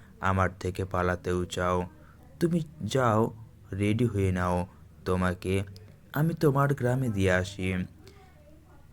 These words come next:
কিন্তু রিদির মাথা খালি হয়ে গেছে এই মুহূর্তে। তার শরীরে যন্ত্রণা শুরু হয়েছে। রিদি আরহামের হাত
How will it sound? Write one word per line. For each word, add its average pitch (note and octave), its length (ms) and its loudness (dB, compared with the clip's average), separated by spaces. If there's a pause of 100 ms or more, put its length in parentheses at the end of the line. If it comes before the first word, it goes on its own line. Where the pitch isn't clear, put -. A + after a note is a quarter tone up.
কিন্তু F#3 300 4
রিদির C#3+ 340 6
মাথা C3+ 520 2
খালি B2 280 -2
হয়ে A2 280 2
গেছে F#2+ 440 0 (320)
এই F#2+ 240 4
মুহূর্তে। F#2 600 -2 (560)
তার F#2 240 4
শরীরে F#2 580 -2
যন্ত্রণা F#2 580 -2
শুরু F#2 280 -6
হয়েছে। F2+ 500 -2 (640)
রিদি F3+ 280 4
আরহামের D#3+ 440 4
হাত A#2+ 580 -4